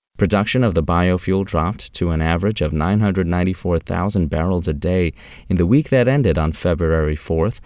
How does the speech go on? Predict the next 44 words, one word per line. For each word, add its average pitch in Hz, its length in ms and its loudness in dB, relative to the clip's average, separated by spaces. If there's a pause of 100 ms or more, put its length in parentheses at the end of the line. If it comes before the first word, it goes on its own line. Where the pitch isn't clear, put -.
(220)
the 87 220 0
E 95 140 4
I 82 120 0
A 80 180 0
said 73 260 -4
in 76 140 -2
a 73 40 -2
report. 71 540 -6 (320)
That's 98 260 0
down 113 280 0
from 85 240 0
one 104 160 4
point 101 320 -2
zero 92 320 2
four 90 260 -2
one 85 340 0
million 85 360 0
barrels 82 440 -2
a 80 60 -2
day 85 300 0
the 78 120 -2
previous 107 600 -2
week 104 260 -2 (300)
and 120 160 2
the 117 80 4
lowest 135 340 4
since 117 260 0
the 98 120 -2
seven 104 340 2
days 90 280 0
that 80 140 -2
ended 82 300 0
on 76 140 -2
October 76 480 -4
first. - 500 -8 (400)
In 110 140 4
the 120 80 6
Midwest, 104 560 2
by 95 160 2
far 90 240 0
the 85 80 -2
biggest 92 400 0
producing 82 520 -2
region, 73 460 -4